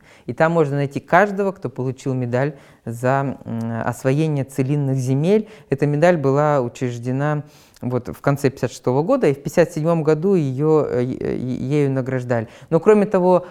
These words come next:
поток орденов, а, различных, и Трудового Красного Знамени, и Орден Ленина, и Знак Почёта, а, э, и появились свои герои соцтруда, тринадцать человек были награждены этим званием.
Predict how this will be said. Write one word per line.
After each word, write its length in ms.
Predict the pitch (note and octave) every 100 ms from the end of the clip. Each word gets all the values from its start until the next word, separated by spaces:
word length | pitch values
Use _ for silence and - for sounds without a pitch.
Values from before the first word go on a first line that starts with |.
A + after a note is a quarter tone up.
| -
поток 460 | D3+ D3+ G3 F#3+ -
орденов, 640 | D#3 D#3 D#3+ D#3+ C#3 A2+ - - -
а, 440 | - A2 A2+ A#2
различных, 560 | C3+ C#3 D#3 D3 - A2+
и 60 | C3
Трудового 380 | C#3+ D3 E3+
Красного 400 | E3 D#3+ D#3 E3
Знамени, 380 | C#3+ C3 C3+ C#3
и 20 |
Орден 320 | C#3 C#3+ D#3 D3
Ленина, 520 | B2+ C#3 C#3 C3+ C3 - C#3+ -
и 80 |
Знак 280 | B2+ D3+ D#3
Почёта, 680 | E3 D#3 - C3 C3 B2+ A#2+ - - -
а, 400 | - B2+ B2 A#2
э, 320 | F2 - D2 - E2 -
и 720 | D#3+ E3+ E3+ E3+ D#3+ - -
появились 480 | D#3+ D#3+ F3+ E3+ -
свои 200 | D#3+ E3
герои 340 | C#3+ D#3 D#3+
соцтруда, 640 | D#3 D#3+ D#3 - D#3 C3 A#2
тринадцать 580 | - C#3 D#3+ D3+ B2+ -
человек 560 | - B2 D3 B3 C4+ -
были 240 | B2+ B2
награждены 580 | B2 A#2 A#2+ A#2 C3+ G3
этим 220 | G3 C#3+
званием. 400 | A#2 A#2 G#2+ G#2